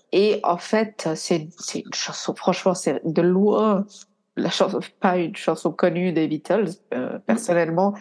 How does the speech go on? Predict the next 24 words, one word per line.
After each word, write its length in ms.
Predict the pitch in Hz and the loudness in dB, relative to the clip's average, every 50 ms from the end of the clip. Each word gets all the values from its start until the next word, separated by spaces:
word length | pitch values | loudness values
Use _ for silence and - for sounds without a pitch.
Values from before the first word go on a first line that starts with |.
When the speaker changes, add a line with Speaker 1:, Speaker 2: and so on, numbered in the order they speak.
| - - - - - - _ | -12 -18 -20 -20 -20 -20 _
Speaker 1:
c'est, 640 | - - - - 165 156 156 156 156 - - - - - | -18 -8 -2 0 2 2 2 2 2 0 -2 -4 -6 -6
je, 220 | 147 156 147 - | -6 -6 -6 -6
c'est 220 | - - - - - | -8 -8 -10 -6 -4
pas 80 | - | -2
une 120 | 160 156 - | -2 -2 -4
chanson 240 | - 175 - - 175 | -6 -4 -2 -2 -2
qui 140 | 170 - | -2 -2
me 60 | 175 156 | -6 -6
plaît 240 | - - 170 156 | -2 0 0 0
énormément. 500 | 156 160 156 151 156 151 160 170 208 233 - - - - - - - - - _ - | 2 0 -2 0 0 0 2 2 0 0 -2 -8 -20 -20 -18 -18 -18 -18 -14 _ 0
Mais, 340 | 170 175 190 185 - - - - | 2 2 2 2 0 -2 -4 -2
euh, 380 | - - 147 151 156 151 151 151 | 0 2 2 2 2 2 0 -2
Manson, 960 | 151 147 156 160 165 190 202 202 190 - - - - 220 226 240 247 196 156 | -4 -4 -2 0 0 2 2 2 0 -2 -2 0 2 2 2 2 0 0 0
euh, 220 | 160 156 156 156 - - - - _ _ | 0 0 0 0 -2 -4 -6 -8 _ _
interprétait 640 | - 202 202 208 214 208 208 208 - 208 208 208 220 | 0 0 2 2 2 0 0 0 0 0 0 2 2
les 120 | 202 185 170 | 2 2 2
paroles 420 | - 185 170 180 196 202 202 185 | 2 0 2 4 4 4 2 2
de 80 | 185 170 | 2 0
la 140 | 165 160 | 0 0
chanson 480 | 160 - - 156 156 - - - 214 214 | -2 -4 -4 -6 -6 -4 0 0 2 2
comme, 200 | 208 208 - - | 0 -2 -4 -6
vraiment 440 | - - - 190 180 175 185 196 202 | -6 -2 0 0 2 2 2 2 0
comme, 280 | 202 - - 156 151 156 | 0 0 0 0 0 0
euh, 220 | - - - - | -2 0 0 -2